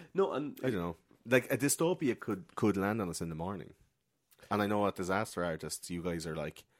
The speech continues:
Speaker 2: "We know that."
Speaker 1: Yeah, uh, we, we, it's not just, I f-, kind of, <laughs> part of me fully expects it at any
Speaker 2: Yeah, I
Speaker 1: moment.
Speaker 2: totally do.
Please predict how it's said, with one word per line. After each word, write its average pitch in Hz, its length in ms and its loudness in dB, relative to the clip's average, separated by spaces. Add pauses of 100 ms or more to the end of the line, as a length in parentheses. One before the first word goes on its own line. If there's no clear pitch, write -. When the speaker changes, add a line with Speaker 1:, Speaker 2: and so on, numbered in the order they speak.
(380)
Speaker 2:
"We 92 140 0
know 90 240 0
that." 55 260 -10 (260)
Speaker 1:
Yeah, 139 260 -4 (120)
uh, 139 80 0
we, 160 220 2
we, 147 200 2
it's 131 280 -2
not 175 140 0
just, 135 260 -6
I 131 100 -10
f-, - 200 -16
kind 143 200 -2
of, - 80 -4 (300)
<laughs> - 640 -4
part 170 180 0
of 151 80 -2
me 135 120 -2
fully 123 400 -4
expects - 600 -10
it 156 140 -4
at - 240 -4
any 117 220 -6
Speaker 2:
Yeah, 160 160 4
I 247 60 0
Speaker 1:
moment. 131 180 2
Speaker 2:
totally 208 280 0
do. 127 180 2